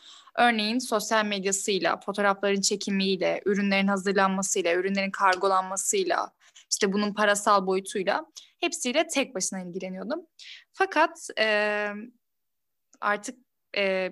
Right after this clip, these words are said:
bir süre sonra artık birilerine ihtiyaç duymaya başladım. Çünkü işler büyüdü. Böyle olunca da, pandemi de olunca da, e, dışarıdan birisiyle iş yapmamın pek, e, imkanı yoktu. Çünkü çok fiziksel bir iş. Sadece işte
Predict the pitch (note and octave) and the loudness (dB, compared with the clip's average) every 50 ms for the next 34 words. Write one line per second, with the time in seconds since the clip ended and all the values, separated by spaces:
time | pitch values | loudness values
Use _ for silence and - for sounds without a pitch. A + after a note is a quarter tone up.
0 | F#3+ G3+ C#4 C#4+ - - - A3 G3+ G3 G3 - - G#3 G3 G3 G#3+ C4+ C#4+ B3+ | -4 -4 -4 -4 -2 -2 -2 0 0 -2 -2 -4 -4 -4 -4 -2 -2 0 2 2
1 | A#3 A#3 - C4 - _ A#3 A3 G3 G#3 G#3+ A#3 C#4 C4+ B3 - - A#3 A#3 A#3 | 2 0 -4 -10 -10 _ -6 -4 -2 0 0 0 -2 -2 -4 -2 0 2 2 2
2 | A#3 - - - G3+ F#3+ F#3+ F#3+ F#3+ F#3+ F3+ F3+ F#3 F#3 - G3 F#3 G#3 A#3 A3 | 0 -4 -8 -6 -6 -4 -4 -4 -4 -4 -4 -4 -4 -4 -6 -8 -8 -8 -8 -8
3 | - - A#3+ G#3+ G#3 G3 - - - - - - - G#3+ G3+ G3+ G3 G3 F#3 F3+ | -8 -8 -6 -6 -6 -6 -6 -6 -4 -4 -4 0 2 2 2 2 0 -2 -4 -6
4 | E3 E3 D#3+ - G3+ B3 D4+ - _ _ _ _ - - _ - F#4 F#4 F4 C#4+ | -6 -6 -6 -6 -6 -6 -6 -8 _ _ _ _ -20 -20 _ 2 4 4 6 4
5 | C#4+ B3+ A#3+ A3+ A#3 A3 G#3 G#3 G3+ F#3 G#3 A#3 C4+ C4 - - A#3+ B3 A#3+ A#3+ | 2 0 -2 -2 -4 -4 -4 -4 -4 0 0 0 0 0 -4 -2 0 0 0 0
6 | A#3 C4+ C#4 D4 D4 C4 D4+ - - G3+ F#3 F#3+ F#3+ F#3 F#3 F#3+ F3+ F3+ - F#3+ | 0 -2 -2 -2 -2 -2 -4 -4 -4 -6 -8 -8 -8 -6 -6 -6 -6 -2 0 0
7 | A#3 D4 D#4+ D#4+ _ _ _ - - - _ - - G3 G3 F#3+ F#3+ F#3 F3+ G3 | 0 0 0 -4 _ _ _ -20 -20 -20 _ -6 -2 0 0 0 0 -2 -2 -2
8 | F#3+ - B3 B3+ B3+ B3+ D4+ D4+ C#4+ B3+ B3 A#3 A#3+ A#3 - - B3+ B3 A#3+ - | -2 0 0 0 2 4 4 4 4 2 -4 -6 -8 -10 -10 -10 -10 -10 -10 -10
9 | - B3 - - - B3 A3+ E3+ - A#3 A3 A3+ A3+ A3 A3+ A3+ A#3 A3+ A3+ _ | -8 -8 -6 -6 -2 -2 -2 -2 -4 -6 -8 -8 -6 -6 -8 -8 -10 -12 -14 _
10 | G#3+ A3+ A3 - - - - - F#3+ G3 - G#3 G#3 G3 A3+ A#3 A3+ A#3+ C4 B3 | -12 -12 -12 -12 -12 -10 -6 -4 -4 -4 -4 -4 -2 0 0 2 2 0 0 -2
11 | F4+ E4 - D4 C#4+ C#4 - D#4 D4 D4+ - A#3 F#3+ F#3 G3 - - G#3+ G3 F#3 | -2 -4 -2 -2 -2 -2 0 -2 -2 -2 -4 -6 -6 -4 -4 -4 0 0 0 0
12 | F3+ E3+ F3+ - - B3+ C4+ - - - A#3+ A3+ A3 A3+ A3+ G3 G#3+ A3+ A#3 A#3+ | 0 -2 -8 -8 -4 -4 -4 -4 -2 0 0 0 2 0 -2 -4 -2 -2 -2 -2
13 | A#3 A3 - - - F3+ F3+ - | -2 -4 -6 -4 -2 -2 -2 -2